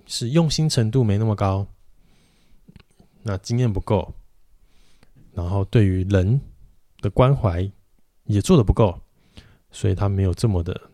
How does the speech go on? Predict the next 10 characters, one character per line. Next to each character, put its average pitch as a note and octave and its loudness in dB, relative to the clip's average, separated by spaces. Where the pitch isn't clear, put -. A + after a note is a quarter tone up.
受 F2+ -2
到 F#2 -2
比 - -14
较 G#2+ -4
多 E3+ 0
的 B2+ 0
人 F2 -6
的 F2+ -8
喜 - -10
爱。 - -14